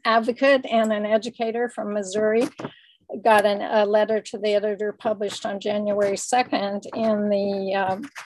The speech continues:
in the Jefferson City, Missouri, uh, News Tribune, which is the, the capital of that state. And it was on the topic of connecting violence prevention and Department of Peace Building. So, um,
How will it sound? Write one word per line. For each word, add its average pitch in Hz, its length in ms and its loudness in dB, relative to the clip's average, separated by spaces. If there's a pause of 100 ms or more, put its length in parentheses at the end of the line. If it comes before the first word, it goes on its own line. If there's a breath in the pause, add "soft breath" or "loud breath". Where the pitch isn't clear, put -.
(140)
in 220 240 2
the 202 80 2
Jefferson 220 560 2
City, 214 380 0
Missouri, 202 840 0
uh, 202 240 -4
News 226 440 0
Tribune, 226 720 -2
which 202 260 -6
is 196 380 -8
the, 202 200 2
the 202 100 2
capital 214 480 -2
of 214 120 -4
that - 240 0
state. 220 500 0 (720 soft breath)
And 214 460 2
it 202 140 2
was 208 240 2
on 202 180 -2
the 202 100 -4
topic 202 500 -4
of 202 200 -6 (220)
connecting 208 520 0
violence 214 400 0
prevention 214 560 -4
and 214 140 -4
Department 214 460 -4
of 233 100 -8
Peace - 240 -6
Building. 226 500 -4
So, 208 580 2 (580 soft breath)
um, 214 560 0